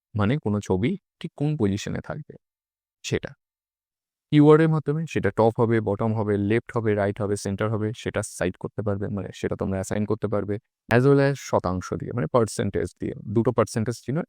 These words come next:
একটা এক্স অ্যাক্সেসের জন্য, একটা ওয়াই অ্যাক্সেসের জন্য, একটা দৈর্ঘ্যের মাধ্যমে, অর্থাৎ পিএম, অর্থাৎ পিক্সেলের মাধ্যমে বা ইএম এর মাধ্যমে। এখানেও যেমন টেন পিক্সেল, ফিফটি পিক্সেল, মানে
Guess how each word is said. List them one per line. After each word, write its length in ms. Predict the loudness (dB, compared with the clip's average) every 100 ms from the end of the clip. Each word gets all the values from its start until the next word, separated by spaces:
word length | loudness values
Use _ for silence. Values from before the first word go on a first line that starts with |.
| -4
একটা 140 | -4 -6 0
এক্স 140 | 0 2
অ্যাক্সেসের 420 | -4 -2 -4 -2 0
জন্য, 140 | 0 -2 -2
একটা 120 | 0
ওয়াই 160 | 0 0 -4
অ্যাক্সেসের 380 | -10 -8 -8 -8
জন্য, 140 | -14 -16 _ _ _ _ -4
একটা 120 | 2 4 6
দৈর্ঘ্যের 320 | 6 4 0
মাধ্যমে, 240 | -2 -4 -6
অর্থাৎ 180 | -2 -4 -4 _ _ _ _ _
পিএম, 280 | 4 4 2 -4 _ _ _ _ _ _ -6
অর্থাৎ 240 | -4 -4 -6 _ _ _
পিক্সেলের 380 | -4 2 2 4
মাধ্যমে 280 | 0 -2 -4 -2 0
বা 80 | 2 4
ইএম 180 | 4 2
এর 60 | 0
মাধ্যমে। 280 | -4 -6 -10 -16 _ 0
এখানেও 240 | 2 4 4
যেমন 140 | 4 4
টেন 120 | 2 2
পিক্সেল, 300 | -2 -4 -4 -4 _
ফিফটি 220 | -4 -4 -8
পিক্সেল, 280 | -10 -14 -16 -12 -4
মানে 140 | -2